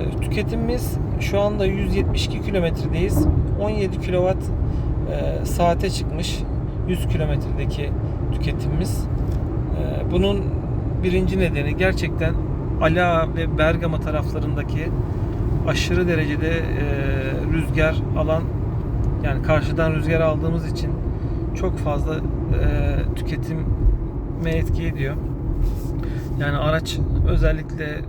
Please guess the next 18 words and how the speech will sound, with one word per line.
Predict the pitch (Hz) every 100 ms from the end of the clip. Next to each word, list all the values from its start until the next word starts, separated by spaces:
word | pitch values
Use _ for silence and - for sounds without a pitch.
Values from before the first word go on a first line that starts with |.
| - - - - -
bu | -
kısımlardan | - - 156 147 143 147
geçerken | 151 160 160 143
şu | 131 156
an | 147 151 -
sakinledi | - 151 147 147 147 147 143
yine. | 131 135 151 - - - -
Geçtik | 151 139 - - -
Dikili'yi. | - 131 131 151 120 120 120 - - -
Ee, | 135 139 131 135 139 139 - - - - -
bayağı | 165 151 160 - - - - -
bir, | 160 - - -
e, | 147 143 147 - 139 -
araç | 156 156
sallanıyordu | - 160 151 147 151 156
rüzgarda. | 143 139 123 127 127 143 147 - - - -
Özellikle | 156 143 156 156 151
çok | -